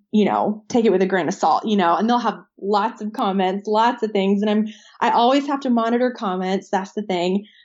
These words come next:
Um, but when I phrase it in a way of, "Well, here's what works for me. Here's what my family does.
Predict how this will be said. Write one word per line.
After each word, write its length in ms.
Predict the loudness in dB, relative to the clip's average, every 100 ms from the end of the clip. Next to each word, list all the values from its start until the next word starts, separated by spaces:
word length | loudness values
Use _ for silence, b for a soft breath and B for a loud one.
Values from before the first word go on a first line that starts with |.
| B
Um, 600 | 0 2 2 -2 -6 -10 -10 -4
but 520 | 2 2 2 0 -4 _ -2
when 140 | 0 2
I 100 | 0
phrase 360 | 0 2 2
it 80 | 0
in 100 | 2
a 100 | 2
way 400 | 2 2 0 -2 0
of, 340 | 0 0 -2 -4 -10 _ _ 0
"Well, 200 | 2 2
here's 300 | 2 0 2
what 200 | 0 0
works 260 | -2 -2
for 120 | -4 -2
me. 240 | -2 -2
Here's 180 | 0 2
what 140 | 2 0
my 180 | -2 -2
family 400 | -2 -4 -2 0
does. 520 | 2 2 2 -2